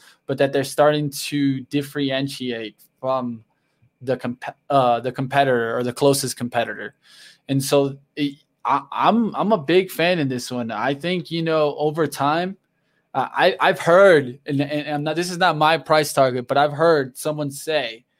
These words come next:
that they feel D M Y D can go so far that they could see it over a hundred dollars. That's, that's how, that's how much they believe in the data that's behind D M Y D and Genius Sports.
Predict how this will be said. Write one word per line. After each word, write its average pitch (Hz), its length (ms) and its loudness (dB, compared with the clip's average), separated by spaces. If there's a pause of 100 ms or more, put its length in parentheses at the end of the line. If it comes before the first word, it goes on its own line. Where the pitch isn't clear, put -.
(300)
that 139 360 -2
they 170 220 0
feel 175 340 0
D 143 240 -2
M 156 120 -4
Y 151 220 4
D 143 220 0
can 139 180 -6
go 135 140 0
so 151 320 0
far 156 360 2
that 127 120 -8
they 143 120 -2
could 139 180 -8
see 151 180 -4
it 139 180 -6
over 143 320 -2
a 127 60 -6
hundred 139 500 -8
dollars. - 640 -8 (1120)
That's, 139 320 0
that's 151 260 2
how, 143 260 2 (220)
that's 156 180 2
how 165 140 0
much 151 260 -4
they 147 140 -2
believe 135 720 -4 (320)
in 143 160 0
the 131 80 0
data 127 500 2
that's 120 220 -8
behind 127 680 -4
D 127 160 -8
M 123 160 -8
Y 120 220 -4
D 127 280 -8
and 117 120 -8
Genius 120 340 -10
Sports. - 580 -12